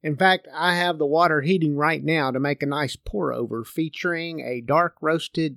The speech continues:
Kenya double A blend. I like my brews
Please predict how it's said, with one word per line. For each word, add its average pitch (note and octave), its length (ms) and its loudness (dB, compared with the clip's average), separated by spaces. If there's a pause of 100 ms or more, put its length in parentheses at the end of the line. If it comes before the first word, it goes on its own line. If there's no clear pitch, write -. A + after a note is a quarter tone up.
(160)
Kenya F3 420 -2
double D3 380 0
A C3+ 140 2
blend. A2+ 500 -4 (920)
I F#4+ 60 -2
like G4 260 0
my C#3 140 0
brews B2+ 340 2